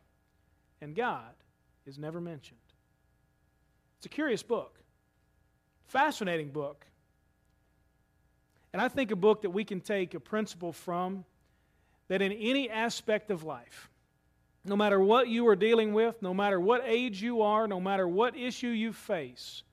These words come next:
that if you will remember, if you will understand, if you will believe, and if you will think, feel, and act in response to what you know and believe about this principle, that it will radically change your life and your perspective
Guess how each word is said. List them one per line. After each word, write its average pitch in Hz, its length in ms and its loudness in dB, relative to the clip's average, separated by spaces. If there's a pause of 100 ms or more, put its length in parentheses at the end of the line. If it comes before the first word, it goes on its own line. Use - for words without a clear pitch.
(520)
that 180 80 -6
if 160 140 -4
you 254 180 4
will 277 220 6
remember, 220 600 2 (540)
if 175 160 -4
you 254 140 2
will 269 180 4
understand, 233 800 -2
if 175 140 -8
you 220 140 -2
will 262 140 0
believe, 202 600 2
and 185 100 -4
if 165 100 -12
you 240 140 -2
will 196 140 0
think, 269 360 -6
feel, 262 360 -2
and 220 160 -2
act 190 300 -4
in 190 120 -2
response 226 580 -2
to 202 80 0
what 196 160 2
you 180 120 -4
know 220 240 2
and 254 100 -2
believe 220 320 2
about 185 220 0
this 175 140 -6
principle, 190 420 -6
that 160 80 -8
it 180 100 -8
will 190 120 -4
radically 202 460 -2
change 190 380 -6
your 175 100 -4
life 151 360 -8
and 147 60 -14
your 151 100 -12
perspective 151 600 -10